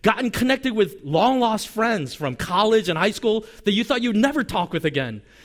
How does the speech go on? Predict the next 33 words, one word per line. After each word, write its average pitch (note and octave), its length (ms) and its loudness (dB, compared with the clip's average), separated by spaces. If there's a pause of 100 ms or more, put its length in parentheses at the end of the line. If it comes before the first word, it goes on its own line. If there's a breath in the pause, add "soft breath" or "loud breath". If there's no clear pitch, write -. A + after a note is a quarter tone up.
(100)
And F3 80 -2
now A#3 140 2
suddenly C#4+ 380 0
you G#3 160 0
know B3+ 140 6
what D4 180 -2
they B3+ 120 0
ate A3+ 180 0
for C#4+ 100 0
dinner D4+ 260 2
last F3 300 0
night D#3 320 -2 (300 loud breath)
'cause A3 120 4
they A3+ 120 4
posted C4+ 340 0
a C4 60 0
picture A3+ 420 0
of C#3 160 -2
it, G#2 280 -8 (200)
right? G#3 360 -6 (3250 soft breath)
We've C4+ 280 2
gotten D#4 500 0
to C4 140 0
know F#3+ 420 2
through G3+ 200 -4
social A3 360 -4
media D#3+ 420 -2
way E4 480 0
more D4 240 2
than A#3+ 160 0
we A#3 80 -2
could A#3 180 0
have G#3+ 140 -2